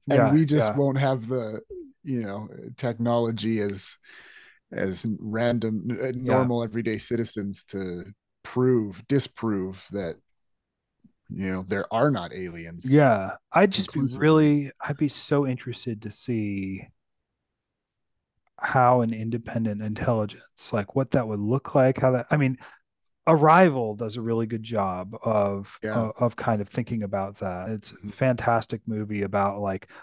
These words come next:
Speaker 2: okay, if there were aliens, we cannot assume a kind of simian brain, right?
Speaker 1: Mm-hmm.
Speaker 2: Uh, or even anything that corresponds easily to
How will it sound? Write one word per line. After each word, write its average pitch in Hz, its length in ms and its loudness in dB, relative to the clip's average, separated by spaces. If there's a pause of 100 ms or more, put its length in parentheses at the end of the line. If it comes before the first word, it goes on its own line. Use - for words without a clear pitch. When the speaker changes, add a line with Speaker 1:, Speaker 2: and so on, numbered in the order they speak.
Speaker 2:
okay, 135 320 4 (920)
if 190 240 6
there 190 200 8
were 175 220 8
aliens, 165 440 6
we 143 80 -4
cannot 160 380 4
assume 170 460 0
a 131 60 -4
kind 135 260 -2
of 120 80 -8
simian 156 440 -2
brain, 127 520 0 (120)
right? 131 340 2
Speaker 1:
Mm-hmm. 127 220 2
Speaker 2:
Uh, 120 40 2
or 135 280 -2
even 160 280 4
anything 170 400 4
that 127 180 -4 (680)
corresponds 151 1040 4
easily 147 440 -2
to 123 800 -4